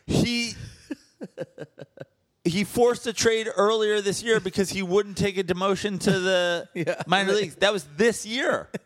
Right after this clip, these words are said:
Speaker 2: That was, like, two months ago.
Speaker 1: Oh, and he was never, like, his overall Mets career was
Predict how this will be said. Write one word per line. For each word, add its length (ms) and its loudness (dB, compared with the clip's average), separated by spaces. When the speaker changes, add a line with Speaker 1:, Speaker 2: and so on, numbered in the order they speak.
Speaker 2:
That 100 -8
was, 100 -10
like, 180 -4
two 140 -4
months 240 -6
ago. 240 -10
Speaker 1:
Oh, 360 2
and 600 0
he 160 -2
was 220 -2
never, 680 -2
like, 160 0
his 280 -2
overall 580 2
Mets 260 0
career 420 2
was 280 -2